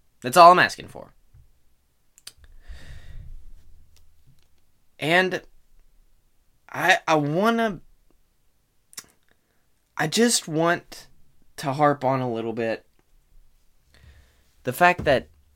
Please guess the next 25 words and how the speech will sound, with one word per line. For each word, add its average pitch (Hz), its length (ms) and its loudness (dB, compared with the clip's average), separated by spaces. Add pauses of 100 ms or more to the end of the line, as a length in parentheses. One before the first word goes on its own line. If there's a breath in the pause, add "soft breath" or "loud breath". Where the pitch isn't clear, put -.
(3000 soft breath)
we 214 360 2
are 220 100 8
not 147 380 -2
getting 123 580 0 (1000)
as 117 180 -4
much 120 320 2
respect 113 460 -4
as 95 120 -12
we 101 140 -6
deserve, 90 580 -8 (140)
especially 135 540 -2
nat-, 92 380 -8 (120)
nationally. 95 800 -4
And 120 100 -6
I 139 100 2
know 180 280 2
I've 165 100 0
already 123 280 2
talked - 300 -10
about 98 180 -4
it 73 100 -16
a 82 60 -8
little 73 260 -10
bit, 80 400 -8
and 82 240 -10